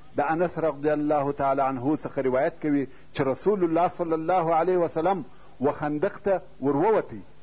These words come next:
ویلي ده چې مهاجرین او انصار په یوه یخ سهار کې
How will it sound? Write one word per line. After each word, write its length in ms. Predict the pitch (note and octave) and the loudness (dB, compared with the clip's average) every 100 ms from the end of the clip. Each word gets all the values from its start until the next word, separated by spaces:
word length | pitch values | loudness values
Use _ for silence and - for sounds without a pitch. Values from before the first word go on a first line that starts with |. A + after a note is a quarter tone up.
| - - - | -18 -14 -2
ویلي 400 | B2+ G#3+ A#3+ A#3 | 2 2 2 2
ده 120 | A3 | 2
چې 120 | A3 | 2
مهاجرین 640 | A3 G3 G3+ F3+ G3+ B3 C4 - | 0 2 2 2 0 0 -2 0
او 180 | G3 E3+ | 2 2
انصار 460 | E3+ - F3 D#3 - - - - - - | -2 2 4 2 0 -12 -18 -18 -18 -4
په 100 | F3 | 2
یوه 220 | E3+ E3 E3 A#3+ | 4 4 4 4
یخ 140 | - | 2
سهار 400 | - F3+ F#3 G3+ F#3 | -2 0 4 2 2
کې 160 | G3 | -2